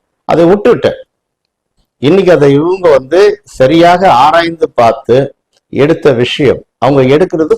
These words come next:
புள்ளி வைக்கிறாங்க. இன்னும் நிறைய ஊழல் பெருச்சாள்கள் சுத்தி கொண்டு இருக்கிறது, கணக்கில் இல்லாத பணங்களை வைத்துக்கொண்டு. ஆனால் நாங்கள் கண்ணியமாக இன்னைக்கு சொல்றோம், வட சென்னையில நூத்தி அறுபது சபை இருக்குன்னு சொல்றோம்.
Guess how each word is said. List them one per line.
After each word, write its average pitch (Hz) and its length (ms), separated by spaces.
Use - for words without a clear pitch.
புள்ளி 233 240
வைக்கிறாங்க. 147 460
இன்னும் 220 400
நிறைய 180 360
ஊழல் 165 440
பெருச்சாள்கள் 147 540
சுத்தி 151 220
கொண்டு 123 260
இருக்கிறது, 113 540
கணக்கில் 147 580
இல்லாத 123 480
பணங்களை 120 340
வைத்துக்கொண்டு. 95 680
ஆனால் 127 420
நாங்கள் 135 360
கண்ணியமாக 113 880
இன்னைக்கு 123 280
சொல்றோம், 135 320
வட 123 180
சென்னையில 123 440
நூத்தி 135 320
அறுபது 120 300
சபை 123 340
இருக்குன்னு 123 400
சொல்றோம். 113 320